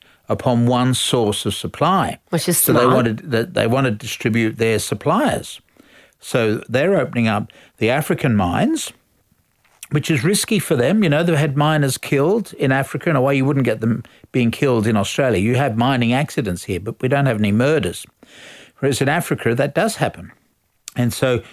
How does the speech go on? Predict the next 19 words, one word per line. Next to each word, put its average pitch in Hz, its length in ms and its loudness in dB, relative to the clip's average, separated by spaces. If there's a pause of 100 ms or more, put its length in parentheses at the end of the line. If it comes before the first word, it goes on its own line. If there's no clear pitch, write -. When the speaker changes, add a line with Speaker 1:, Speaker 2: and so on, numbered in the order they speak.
(160)
Speaker 1:
what 151 240 -2
we 123 140 0
see 180 300 2
then 98 340 -2
is 123 300 -2
that 123 180 -2
the, 110 260 0
the 120 100 -2
Chinese 127 680 0 (160)
are 127 180 2
nonetheless 123 760 0
willing 143 440 2
to - 120 -10
build 113 280 2
up 110 220 -2
mine 135 320 2
sites - 440 -4
in 117 80 2
Africa - 540 -4